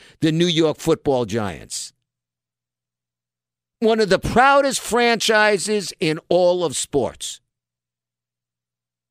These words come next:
That is such a crock of shit.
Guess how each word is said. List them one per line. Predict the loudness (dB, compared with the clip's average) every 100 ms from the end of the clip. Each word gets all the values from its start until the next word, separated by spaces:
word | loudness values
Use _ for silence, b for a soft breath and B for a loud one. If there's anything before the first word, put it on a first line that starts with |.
| _ _ _ _ _ _ _ _ _ _ _ _ _ _ _ _ _ _ _ 0
That | 2 2
is | 0 -2
such | -2 0 2 2 0
a | -2 -2
crock | -4 0 2 2 0
of | -4 -4
shit. | -4 -2 0 0 0 -2 -16